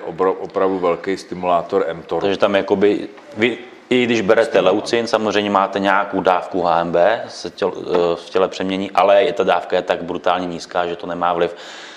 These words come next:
Speaker 2: Proto se vyrábělo H M B zvlášť a dokonce se tvrdilo, že nejvíc funguje u začátečníků, kteří začínají cvičit a v tom, a, a z hlediska
Speaker 1: Jo, to
Speaker 2: toho
Speaker 1: si pamatuju.
Speaker 2: anabolismu,
Speaker 1: No, to si
Speaker 2: ale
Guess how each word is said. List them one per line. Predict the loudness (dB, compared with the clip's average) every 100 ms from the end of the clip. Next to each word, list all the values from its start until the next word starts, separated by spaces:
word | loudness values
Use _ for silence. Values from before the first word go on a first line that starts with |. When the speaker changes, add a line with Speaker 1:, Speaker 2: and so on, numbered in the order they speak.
| -20 -20 -20 2
Speaker 2:
Proto | 4 4
se | 4 4
vyrábělo | 6 4 4 4
H | 4
M | 4
B | 2 2
zvlášť | 4 4 4 2 -2 -10 -16 -20 -20 -20 -20 -20 -20 -20 0
a | 2 4 2 2 -2 -6 -18 -20 -20 -6
dokonce | -2 2 2 2
se | 0
tvrdilo, | 0 2 4 6
že | 4 2
nejvíc | 2 0 -2
funguje | -4 -4 2 2
u | 2 0
začátečníků, | 0 2 0 0 -4 -6 -8 -8
kteří | -2 -2
začínají | 0 -4 -4 -6 -6
cvičit | -6 -6 -6 -6
a | -6
v | -8 -8
tom, | -6 -4 -4
a, |
a | -4 -2 -2
z | 2
hlediska | 0 2
Speaker 1:
Jo, | 2
to |
Speaker 2:
toho | 2
Speaker 1:
si | 2
pamatuju. | 4
Speaker 2:
anabolismu, | 6 6 4 2 0 0 -4 -8
Speaker 1:
No, | -8 -8
to |
si | 2
Speaker 2:
ale | 4